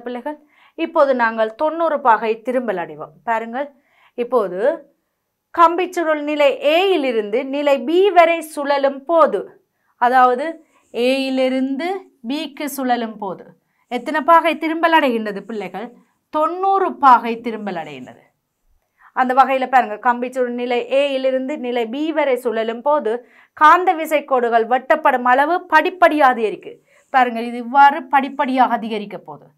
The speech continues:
அவ்வாறு வெட்டப்படும் போது என்ன செய்கின்றது? கல்வனோமானின் காட்டியும் படிப்படியாக என்ன செய்யும்? திரும்பல் அடைவதை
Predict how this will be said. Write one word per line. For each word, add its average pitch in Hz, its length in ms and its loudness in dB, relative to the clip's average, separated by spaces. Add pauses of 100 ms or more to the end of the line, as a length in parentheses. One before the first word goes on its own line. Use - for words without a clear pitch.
(420)
அவ்வாறு 262 420 6
வெட்டப்படும் 370 560 8
போது 294 200 6 (120)
என்ன 269 200 -4
செய்கின்றது? 226 440 -4 (340)
கல்வனோமானின் 294 920 6 (160)
காட்டியும் 311 560 4
படிப்படியாக 262 720 2
என்ன 233 160 -6
செய்யும்? 214 320 -8
திரும்பல் 254 380 -4
அடைவதை 196 320 -6